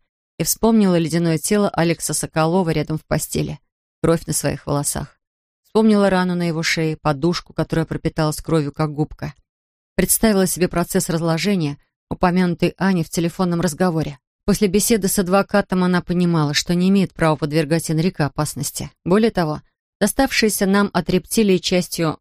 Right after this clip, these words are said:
мозга, которая контролирует витальные функции тела,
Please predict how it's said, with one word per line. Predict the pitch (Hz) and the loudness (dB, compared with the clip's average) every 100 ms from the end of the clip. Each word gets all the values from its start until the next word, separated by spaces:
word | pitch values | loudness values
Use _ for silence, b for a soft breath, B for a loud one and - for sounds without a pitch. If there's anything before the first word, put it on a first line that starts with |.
| _ | _
мозга, | 170 185 190 147 160 | 2 4 2 0 -2
которая | - 156 - 175 165 151 | -2 -2 0 2 2 0
контролирует | 185 160 170 180 170 165 - _ _ _ | -6 -2 0 2 4 2 0 _ _ _
витальные | 165 - 190 180 156 156 | -2 0 2 2 2 0
функции | 185 165 - 160 | 0 -2 -2 -2
тела, | - 208 180 | 0 2 2